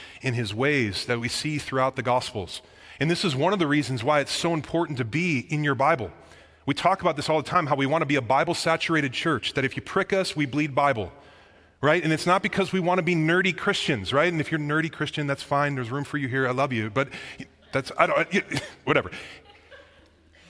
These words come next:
It's not that. It's that we want to be like Jesus.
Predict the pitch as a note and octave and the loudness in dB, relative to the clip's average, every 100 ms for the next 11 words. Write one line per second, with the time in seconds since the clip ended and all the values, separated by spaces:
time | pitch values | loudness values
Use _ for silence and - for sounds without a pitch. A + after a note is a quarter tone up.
0 | - - - - - - - G#3+ A#3 G#3+ | -20 -20 -20 -20 -4 -2 2 2 4 4
1 | A#3+ C#3+ - F3 - G3+ G3 A3 G3 E3 | 4 2 0 -2 0 0 2 2 0 0
2 | G#3 G3 F#3+ D3 A#3 B3+ A#2+ F2+ - - | 0 2 0 0 0 0 -4 -8 -12 -12